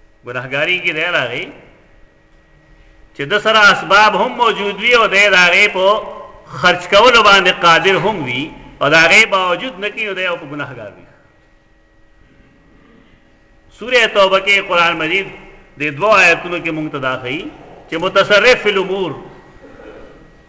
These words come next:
واکدار او اختیارمند، هغه صرف او صرف د الله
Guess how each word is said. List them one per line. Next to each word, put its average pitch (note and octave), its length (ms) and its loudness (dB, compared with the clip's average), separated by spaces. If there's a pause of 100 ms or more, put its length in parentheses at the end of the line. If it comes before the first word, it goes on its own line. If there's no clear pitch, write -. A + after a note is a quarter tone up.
(800)
واکدار D#3 760 4 (240)
او D#3+ 120 -10
اختیارمند، C#3 600 -10 (480)
هغه D3 200 -8
صرف F3+ 380 -6
او C#3 120 -6
صرف C#3+ 280 -12
د B2 40 -14
الله A2+ 340 -16